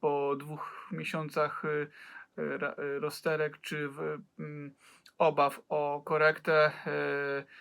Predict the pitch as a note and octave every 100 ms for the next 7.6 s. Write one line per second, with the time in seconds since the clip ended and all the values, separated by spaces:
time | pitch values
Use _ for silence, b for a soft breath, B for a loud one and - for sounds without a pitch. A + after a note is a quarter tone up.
0 | B B - D3 C#3+ - - - C3+ _
1 | - D#3 D#3+ - - _ _ F#3+ D#3 D3+
2 | D3+ D3+ C#3+ C#3+ - D3+ D3 D3+ - D3
3 | D3 - D#3 D3 C#3+ C#3 - D3 C#3 C#3
4 | C3+ C#3 C#3 C3+ B B B B C#3+ C3+
5 | D3+ C#3+ - - D3 - - C#3 C#3 C#3
6 | C#3 C#3 C3+ C3+ C3 - C3+ C3 C#3 D3
7 | C3+ C#3 C3+ C3+ C3 C3